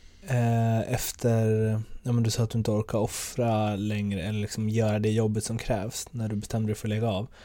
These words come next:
Det fanns inget av dig, hos dig att så här, gå ner på en lägre nivå, Conny Strömberga runt och slå härliga mackor och bara njuta av hockey, men kanske inte ge hundra?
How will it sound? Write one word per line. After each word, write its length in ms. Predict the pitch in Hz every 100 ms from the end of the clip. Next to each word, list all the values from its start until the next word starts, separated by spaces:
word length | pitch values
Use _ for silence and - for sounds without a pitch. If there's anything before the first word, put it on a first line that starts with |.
| - -
Det 60 | -
fanns 240 | 120 113
inget 240 | 117 110
av 80 | 104
dig, 360 | 113 107 104 104 -
hos 280 | - 123 -
dig 240 | 107 104
att 140 | 104 -
så 100 | 104
här, 160 | 92 - - - - _ -
gå 140 | - 117
ner 360 | 113 110 101
på 140 | 101 107
en 200 | 107 107
lägre 440 | 107 107 101 104
nivå, 520 | 101 98 98 101 98 95 - -
Conny 320 | - 113 107
Strömberga 920 | 104 - 113 107 101 104 104 101 98 98
runt 520 | 101 98 95 - -
och 140 | 95 - - - - - -
slå 220 | - 117
härliga 400 | 107 110 107 107
mackor 720 | 104 107 - - - 110 107
och 60 | 101
bara 200 | 101 98
njuta 360 | 104 107 98 107
av 60 | 101
hockey, 460 | 104 - - -
men 160 | 101 104
kanske 280 | 107 101 104
inte 180 | 104
ge 320 | 101 104 101 98 - -
hundra? 380 | 117 113 101